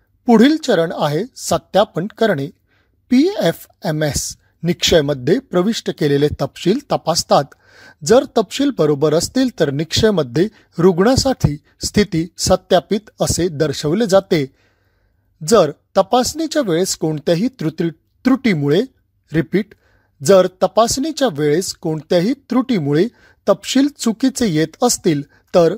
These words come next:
बँकेचे तपशील नामंजूर केले जातात. अशा लाभार्थीची स्थिती नामंजूर दर्शवली जाते. वापरकर्त्याला नामंजूर होण्याचे कारण तपासावे लागते आणि आवश्यक पाऊल उचलावे लागते.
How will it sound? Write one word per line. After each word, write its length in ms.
बँकेचे 580
तपशील 460
नामंजूर 580
केले 360
जातात. 400
अशा 280
लाभार्थीची 680
स्थिती 500
नामंजूर 600
दर्शवली 540
जाते. 420
वापरकर्त्याला 840
नामंजूर 640
होण्याचे 400
कारण 360
तपासावे 600
लागते 380
आणि 200
आवश्यक 440
पाऊल 220
उचलावे 440
लागते. 480